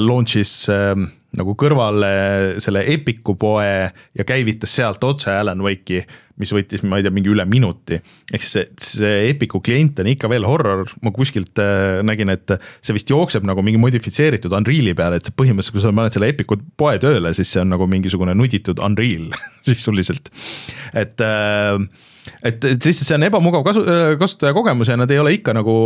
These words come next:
midagi väga nagu sinna pannud, nagu neid asju, mida tänapäeval oleks vaja, et okei, et sa ei pea neid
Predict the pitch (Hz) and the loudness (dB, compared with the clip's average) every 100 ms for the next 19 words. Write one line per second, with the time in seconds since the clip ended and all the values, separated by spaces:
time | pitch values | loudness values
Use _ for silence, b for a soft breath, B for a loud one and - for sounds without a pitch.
0 | 113 135 147 123 151 175 120 110 117 117 | 4 2 2 2 0 0 0 0 0 2
1 | 117 117 113 135 127 123 123 120 120 190 | 4 4 4 4 4 2 2 2 0 0
2 | 247 147 104 104 110 120 120 - 104 104 | 2 2 2 2 2 2 0 0 0 2
3 | 131 139 107 101 104 101 156 156 92 - | 2 2 2 2 2 0 0 0 0 -2
4 | 104 139 117 90 98 98 113 101 90 | -2 0 0 0 -2 0 0 -2 -4